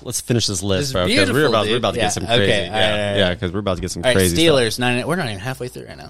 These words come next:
Speaker 1: Uh,
Speaker 2: Steelers,
Speaker 1: what was the
Speaker 2: nine and eight. Browns, seven
Speaker 1: Uh,
Speaker 2: and
Speaker 1: I'm
Speaker 2: ten.
Speaker 1: very ha-, uh, long story short, Mike Tomlin, uh, finished the year, uh, on, as a, um, he's the only, he, 'cause he's the, he's never had a losing season.
Speaker 2: Yeah.
Speaker 1: And it looked so bad for the Steelers.
Speaker 2: Yeah,
Speaker 1: So I'm
Speaker 2: it did,
Speaker 1: happy
Speaker 2: dude.
Speaker 1: for Mike Tomlin.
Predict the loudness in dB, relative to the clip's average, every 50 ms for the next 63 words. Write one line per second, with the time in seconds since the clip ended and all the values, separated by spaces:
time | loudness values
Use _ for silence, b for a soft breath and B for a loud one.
0 | -20 -8 2 6 8 8 8 6 4 2 2 6 6 6 8 6 6 4 2 2
1 | 0 0 0 0 0 -2 -4 -2 0 2 2 2 0 -2 -4 -6 -4 -2 0 2
2 | 4 6 6 6 4 4 4 4 4 6 6 6 6 6 4 4 4 4 4 4
3 | 0 -4 -8 -8 -10 -12 -6 0 2 2 2 2 2 2 2 2 4 4 2 2
4 | 2 2 0 0 0 0 0 0 0 2 2 2 0 0 -4 -8 -10 -4 0 2
5 | 4 4 2 2 0 0 2 2 2 2 2 2 2 4 6 6 6 4 2 2
6 | 0 0 0 0 0 2 2 2 2 4 4 6 6 6 6 6 6 6 4 4
7 | 2 2 2 2 2 0 -4 -6 -10 -8 -2 2 2 2 4 4 4 4 4 4
8 | 2 2 2 4 4 4 6 6 4 4 6 6 4 4 4 0 2 4 4 4
9 | 6 4 4 6 6 4 4 4 4 2 2 2 -2 -2 -2 -2 0 2 0 0
10 | 0 -2 B B B B B B 4 6 6 6 8 6 6 4 4 2 0 2
11 | 2 4 4 4 4 4 4 4 2 4 4 4 4 4 6 4 4 2 0 -2
12 | 0 4 4 4 4 4 4 2 2 2 0 0 0 0 2 2 2 2 2 2
13 | 2 2 4 4 4 4 4 2 0 -4